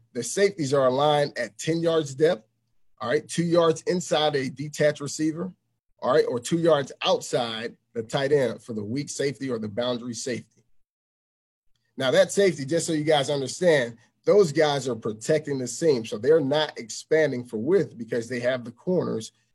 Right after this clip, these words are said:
playing the fade routes of the number one receiver. All right, both safeties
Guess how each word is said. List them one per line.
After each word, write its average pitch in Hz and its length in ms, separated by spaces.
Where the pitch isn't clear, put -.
playing 131 220
the 110 140
fade 151 280
routes 113 460
of 101 200
the 107 80
number 117 260
one 117 200
receiver. 113 420
All 120 80
right, 123 180
both 165 240
safeties 131 640